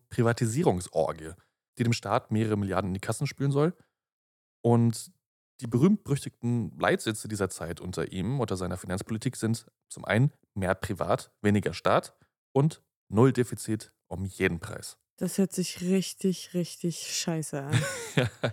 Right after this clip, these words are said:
Speaker 2: Aber was hat er zum Beispiel da verkauft? Also reden wir über Immobilien oder reden wir über die österreichische Bundesbahn oder was ist da verscherbelt worden?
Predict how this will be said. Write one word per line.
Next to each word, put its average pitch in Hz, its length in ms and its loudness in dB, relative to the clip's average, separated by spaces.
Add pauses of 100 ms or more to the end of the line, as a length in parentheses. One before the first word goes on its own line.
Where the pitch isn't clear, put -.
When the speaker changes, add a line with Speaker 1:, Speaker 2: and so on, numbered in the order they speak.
(120)
Speaker 2:
Aber 196 180 2
was 208 160 2
hat 233 120 0
er 240 100 2
zum 220 180 4
Beispiel 214 300 4
da 196 100 6
verkauft? 185 540 0
Also 160 200 0
reden 185 240 6
wir 170 120 6
über 143 220 2
Immobilien 202 680 4
oder 170 300 2
reden 170 180 2
wir 156 140 2
über 156 160 0
die 160 440 0 (320)
österreichische 170 800 2
Bundesbahn 185 840 4
oder 160 320 -4
was 208 160 0
ist 220 120 -6
da 208 80 2
verscherbelt 170 760 -2
worden? 151 300 -2